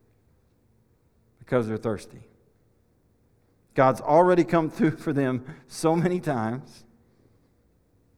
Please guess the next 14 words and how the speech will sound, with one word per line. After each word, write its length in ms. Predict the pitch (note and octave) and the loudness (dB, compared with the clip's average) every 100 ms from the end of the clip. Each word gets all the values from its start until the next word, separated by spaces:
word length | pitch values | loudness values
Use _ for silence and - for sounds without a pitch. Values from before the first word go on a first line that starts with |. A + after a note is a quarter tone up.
| _ _ _ _ _ _ _ _ _ _ _ _ | _ _ _ _ _ _ _ _ _ _ _ _
and 160 | G#2 G#2+ | -10 -4
here 160 | C3+ | -2
again 280 | C#3 C#3 C3+ | 0 -2 0
they 100 | B2+ | 0
are 180 | B2 B2 | 2 2
lacking 400 | B2 B2+ C3 A#2 | 2 0 -2 -8
trust 460 | - A2+ G#2 - - - _ _ _ _ _ _ _ _ _ - | -4 -2 -2 -6 -18 -20 _ _ _ _ _ _ _ _ _ -16
and 140 | G2 | -12
putting 260 | - B2+ A#2+ | -6 -2 -2
him 140 | A2+ | -2
to 120 | A#2 | -4
the 60 | G#2 | -8
test. 540 | F#2 A2 E2+ - - _ - _ _ _ _ _ _ _ _ _ _ _ _ _ _ _ _ _ _ _ _ _ _ _ _ _ _ _ _ _ _ _ _ _ _ - | -8 -12 -12 -18 -20 _ -20 _ _ _ _ _ _ _ _ _ _ _ _ _ _ _ _ _ _ _ _ _ _ _ _ _ _ _ _ _ _ _ _ _ _ -6
Amazingly, 680 | G#2+ B2 C#3+ A2+ G#2+ G#2 | 0 4 4 2 -4 -6